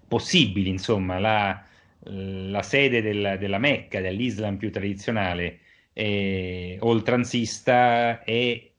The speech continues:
il paese ebraico. Bene, ehm, questi, eh, questa distanza era stata già ampiamente colmata, eh, molti anni fa. E,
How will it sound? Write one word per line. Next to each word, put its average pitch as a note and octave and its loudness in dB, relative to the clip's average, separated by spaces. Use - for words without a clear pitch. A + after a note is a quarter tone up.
il G#2+ -8
paese G#2 0
ebraico. E2 -2
Bene, G2 -2
ehm, G2 -10
questi, B2 0
eh, G#2+ -6
questa B2+ 0
distanza C#3 2
era A2 2
stata G#2 -2
già A2+ 2
ampiamente C#3 0
colmata, G2 -4
eh, G2 -2
molti B2 0
anni F#2 -2
fa. - -10
E, C#3 6